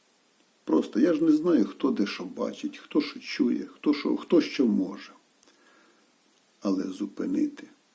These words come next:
їх ми маємо. Від цього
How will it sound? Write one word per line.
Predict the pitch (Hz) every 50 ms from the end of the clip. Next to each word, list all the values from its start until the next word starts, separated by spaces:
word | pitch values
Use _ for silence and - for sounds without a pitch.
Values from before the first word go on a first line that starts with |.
| _ _ _ _ _ _ _
їх | - - - - - - - - - _ _ _ _ _ _ -
ми | 101 101 98 - - -
маємо. | 95 92 92 - - - - - - _ _ _ _ _ _ _ _ _ _ _ _ _ _ _ _ _ _
Від | 101 98 98 -
цього | - - - 143 143 147 -